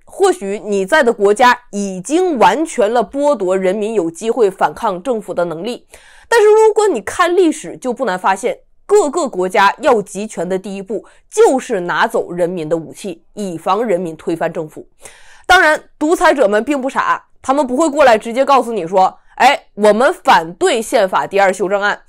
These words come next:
我们要拿走枪是因为我们怕你们造反。”相反，他们会利用各种发生的事件来让你自动地认为枪支是我们不需要的，而且是坏的，是可以杀人的。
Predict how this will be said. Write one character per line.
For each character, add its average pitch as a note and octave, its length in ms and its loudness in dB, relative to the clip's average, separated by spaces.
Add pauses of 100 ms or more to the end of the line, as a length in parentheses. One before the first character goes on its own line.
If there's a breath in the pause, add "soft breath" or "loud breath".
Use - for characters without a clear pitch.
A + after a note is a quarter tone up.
(240 soft breath)
我 A3 180 6
们 C4+ 180 2
要 F#4+ 200 4
拿 C4 200 4
走 D4 160 0
枪 C4 300 0
是 F#4 240 -2
因 F#4+ 300 0
为 G#4 160 2
我 G#3 200 2
们 G3 220 -4
怕 A4 300 4
你 F#3+ 140 -4
们 A3 140 -2
造 C#4+ 200 4
反。” - 380 -4 (360)
相 G4 320 0
反， F3 320 -2 (120)
他 - 120 -4
们 F4+ 140 0
会 F#4 160 2
利 E4+ 160 2
用 F4 180 -2
各 A#4 460 4
种 F3 320 -4
发 A3 220 2
生 A3+ 160 -8
的 A3+ 80 0
事 B3 200 -8
件 G#3+ 240 0 (280 soft breath)
来 G3+ 240 4
让 F#4+ 260 4
你 F#3 100 -2
自 G#4 320 2
动 A#4+ 220 2
地 A3+ 100 6
认 G3+ 220 2
为 D#3 240 -2 (220 soft breath)
枪 D4+ 360 -2
支 C#4 240 -8
是 - 160 -12
我 G#3 200 -2
们 F#3+ 120 -8
不 - 160 -8
需 A#3 200 -10
要 C4+ 200 0
的， - 140 -12 (260)
而 G3 240 2
且 - 300 -6
是 A#3+ 220 -4
坏 F#4+ 420 0
的， - 160 -16 (160)
是 - 180 -6
可 G#3 360 -2
以 C4 180 -6
杀 G#3+ 300 -4
人 D#3 200 -10
的。 G3 200 -4